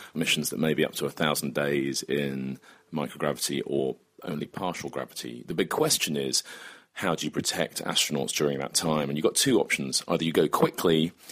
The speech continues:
and reduce the exposure to microgravity, or you put up with the long duration stay in space and you introduce a countermeasure,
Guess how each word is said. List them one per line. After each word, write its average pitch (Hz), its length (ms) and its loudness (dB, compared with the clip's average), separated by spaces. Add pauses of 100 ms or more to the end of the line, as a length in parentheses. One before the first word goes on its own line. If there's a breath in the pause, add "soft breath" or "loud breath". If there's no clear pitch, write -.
(120 loud breath)
and 76 140 0
reduce 76 320 0
the 73 120 0
exposure - 540 0
to 67 540 -4 (220)
microgravity, - 920 -4 (600 loud breath)
or 90 800 6 (180)
you 78 300 -4
put - 180 -6
up 95 160 -2
with 85 120 -6
the 87 60 -2
long 82 180 2
duration 78 380 0
stay 76 200 0
in 69 80 -2
space - 380 2
and 73 100 -4
you 73 80 0
introduce 73 360 -2
a - 40 -6
countermeasure, 71 720 -2